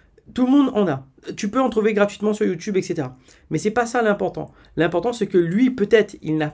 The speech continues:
pas le temps, euh, de faire lui-même, ou il a peut-être pas les compétences, même si tu lui donnes la solution. Ce dont il a besoin, c'est toi. Donc,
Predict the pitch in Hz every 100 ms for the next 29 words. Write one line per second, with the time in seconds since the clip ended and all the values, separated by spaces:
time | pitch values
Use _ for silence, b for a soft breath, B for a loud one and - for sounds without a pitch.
0 | - 233 220 190 175 - 185 147 _ _
1 | _ _ - 135 143 123 117 135 - 135
2 | 123 147 277 b b b - 254 226 196
3 | - 233 247 247 233 233 214 190 147 135
4 | - 160 180 160 - 180 202 190 - 156
5 | - 139 - b b - 147 147 143 131
6 | 214 285 254 247 190 196 b b 151